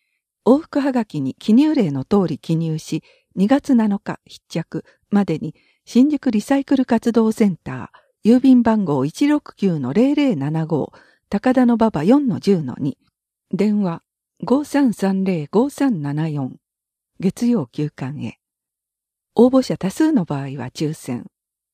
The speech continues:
次、新宿ビジネス交流会。東京商工会議所新宿支部との共催で開催します。新たな事業展開のきっ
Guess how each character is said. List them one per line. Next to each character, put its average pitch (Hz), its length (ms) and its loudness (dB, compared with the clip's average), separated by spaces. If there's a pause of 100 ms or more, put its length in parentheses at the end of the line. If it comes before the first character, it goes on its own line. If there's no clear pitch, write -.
(260)
次、 165 280 -8 (380)
新 269 260 2
宿 302 240 -4
ビ 294 140 2
ジ 302 140 0
ネ 214 100 4
ス - 180 -10
交 196 180 4
流 185 200 0
会。 - 340 -14 (640)
東 277 180 2
京 285 200 0
商 262 220 0
工 247 220 2
会 208 240 -2
議 196 100 -4
所 185 180 -4
新 269 260 2
宿 - 180 -6
支 277 160 -2
部 262 100 -2
と 170 120 -4
の 113 100 -8
共 226 240 0
催 220 220 0
で 208 120 -2
開 151 200 -4
催 131 260 -8
し - 160 -14
ま - 140 -10
す。 - 140 -20 (680)
新 285 200 0
た 220 140 0
な 147 120 -8
事 170 140 -10
業 285 220 2
展 285 240 0
開 143 240 -6
の 117 100 -8
き - 100 -20
っ - 20 -20